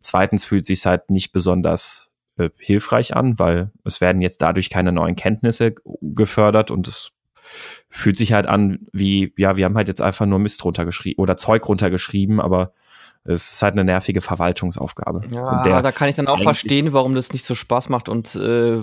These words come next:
Speaker 1: Genau.
Speaker 2: warum da halt nicht so gute Dinge bei rumkommen.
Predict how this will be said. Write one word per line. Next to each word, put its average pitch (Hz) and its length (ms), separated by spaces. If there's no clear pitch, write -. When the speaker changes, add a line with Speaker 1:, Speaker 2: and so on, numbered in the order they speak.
Speaker 1:
Genau. 113 120
Speaker 2:
warum 110 180
da 117 120
halt 117 200
nicht 120 140
so 123 100
gute 117 300
Dinge 127 260
bei 101 160
rumkommen. 101 500